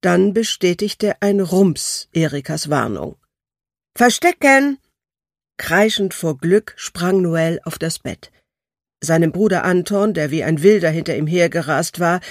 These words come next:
gelang eine Punktlandung auf Patricks Familienjuwelen.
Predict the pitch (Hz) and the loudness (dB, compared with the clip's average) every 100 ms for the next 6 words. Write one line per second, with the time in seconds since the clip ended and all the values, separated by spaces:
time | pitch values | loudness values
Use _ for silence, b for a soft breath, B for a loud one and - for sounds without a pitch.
0 | B B B 185 170 185 233 - 185 196 | B B B 2 4 2 0 0 0 0
1 | - 277 262 - 165 151 165 165 185 - | -4 -6 -6 -6 -2 0 2 2 0 0
2 | 180 175 - 175 - 180 - - 180 185 | -2 -6 -6 -6 -6 -8 -6 -4 0 2
3 | 214 170 135 127 120 131 160 131 - | 4 2 0 -4 -2 -2 -2 -6 -8